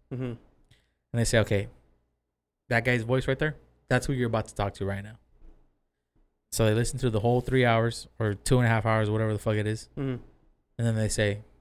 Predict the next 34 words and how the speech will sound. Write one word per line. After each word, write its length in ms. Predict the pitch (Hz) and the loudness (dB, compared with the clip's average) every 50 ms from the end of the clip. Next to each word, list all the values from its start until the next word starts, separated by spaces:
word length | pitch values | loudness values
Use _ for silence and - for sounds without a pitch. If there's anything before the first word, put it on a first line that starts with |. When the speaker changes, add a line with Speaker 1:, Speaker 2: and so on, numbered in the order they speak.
| _ _ _ _ _ _ _ _ _ _ _ _ _ _ _ _ _ - 117 110 | _ _ _ _ _ _ _ _ _ _ _ _ _ _ _ _ _ -16 -10 -2
Speaker 2:
"Do 80 | - 139 | 0 2
you 180 | 147 170 196 202 | 4 4 4 4
wanna 280 | 170 170 175 170 160 | 4 2 0 0 -2
meet 180 | 143 147 151 - | -2 -4 -4 -6
this 140 | - 151 - | -8 -8 -6
person? 340 | - 170 160 - 165 139 | -4 -4 -4 -4 -6 -8
Yes 220 | 113 107 104 - - | -6 -6 -6 -8 -10
or 60 | 95 | -14
no?" 60 | 92 92 - _ _ _ _ _ _ _ _ _ _ _ _ _ _ _ _ _ _ _ _ _ _ _ _ _ _ _ _ _ _ _ _ _ _ _ _ _ _ - | -16 -18 -20 _ _ _ _ _ _ _ _ _ _ _ _ _ _ _ _ _ _ _ _ _ _ _ _ _ _ _ _ _ _ _ _ _ _ _ _ _ _ -6
What 240 | 120 117 131 143 151 | 0 2 4 4 6
would 180 | 156 156 139 | 6 4 4
they 140 | 135 131 120 | 4 2 2
say? 300 | 113 - 127 123 120 - - - - - - _ _ _ _ _ _ _ _ _ _ _ _ _ _ _ _ _ _ _ _ _ _ _ _ _ _ _ _ _ - | 0 -2 -4 -4 -4 -6 -12 -18 -18 -18 -20 _ _ _ _ _ _ _ _ _ _ _ _ _ _ _ _ _ _ _ _ _ _ _ _ _ _ _ _ _ 6
Do 80 | 175 | 8
you 80 | 190 196 | 8 8
think 300 | 190 - 254 269 247 - | 8 8 6 6 6 6
that 180 | 247 220 - | 4 4 4
the 60 | - - | 2 4
person 380 | - - 202 202 202 - 190 | 8 8 8 8 6 2 2
that 280 | 180 156 139 127 - - _ _ _ _ - | 4 4 4 2 -2 -8 _ _ _ _ -4
heard 280 | - 165 165 156 139 135 | 0 2 2 2 2 2
your 100 | 143 135 | 2 2
voice 380 | 120 117 117 131 143 139 - | 2 4 4 4 2 2 0
and 160 | 127 120 110 | -4 -4 -2
said, 180 | - 127 120 113 | -2 -2 0 0
"Okay, 360 | 117 117 - 127 113 104 101 - - _ _ _ _ _ | -2 -2 -2 -2 -2 -2 -4 -8 -12 _ _ _ _ _
you're 160 | - 127 143 | -4 0 2
gonna 120 | 175 180 165 | 2 2 2
meet 180 | 165 160 156 - | 2 0 2 2
this 160 | 160 151 - | 2 2 2
guy, 180 | - 151 147 | 2 2 2
this 220 | 139 123 127 120 - | 2 2 -2 -2 -2
guy's 180 | - 127 117 | 0 0 0
Carlos," 600 | - - - - 120 117 110 113 110 - - - | 0 2 2 2 2 2 -2 -4 -6 -8 -14 -20